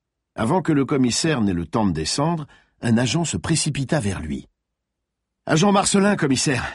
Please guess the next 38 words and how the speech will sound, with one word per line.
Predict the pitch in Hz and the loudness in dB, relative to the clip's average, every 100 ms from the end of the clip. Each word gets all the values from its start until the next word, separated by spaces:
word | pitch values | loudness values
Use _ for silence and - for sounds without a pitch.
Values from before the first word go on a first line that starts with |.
| - _ _ - | -14 _ _ -14
fit-il | - 113 - 113 | -6 -4 0 0
d'une | 92 90 | 0 -2
voix | 82 87 | -2 -4
essoufflée. « | 76 73 - 73 - _ _ _ _ _ - | -6 -8 -10 -12 -12 _ _ _ _ _ -6
Il | 147 | -2
n'y | 165 | 2
avait | 185 | 2
plus | 165 226 | 2 2
personne | 208 - 202 165 | 2 0 2 2
lorsqu'on | 139 143 131 | 0 2 2
est | |
arrivé. | 110 117 113 98 - - - - _ - | 2 0 -2 -4 -10 -20 -20 -20 _ -6
Le | 123 | -2
type | 165 156 | 0 2
au | |
poignard | 147 175 185 170 | 2 4 4 4
avait | 160 | 2
fichu | 160 160 170 | 2 0 0
le | 147 | 2
camp. | 170 - - _ _ - - _ - | 0 -2 -8 _ _ -20 -20 _ -6
On | 175 180 | -4 0
a | 185 | 2
juste | 160 214 - | 2 2 0
eu | |
le | 165 | 0
témoignage | 185 165 170 190 | 2 2 2 2
d'une | 135 156 | 2 2
voisine, | 143 165 147 160 117 107 104 | 2 2 2 2 2 2 2
Marguerite | 123 156 135 175 156 160 104 | 2 2 2 2 2 0 0
Duclos, | 147 - 147 135 - | -2 0 2 0 0
et | 147 | -2
d'un | 135 147 | 0 0
gamin | 160 165 170 | 2 2 0
de | |
sept | - 156 | 0 0
ans, | 156 101 - - | 0 -4 -10 -8
Grégory | 107 190 160 185 208 | 0 2 2 2 2
Viviani. | 143 170 143 147 127 98 | 0 0 0 2 2 -2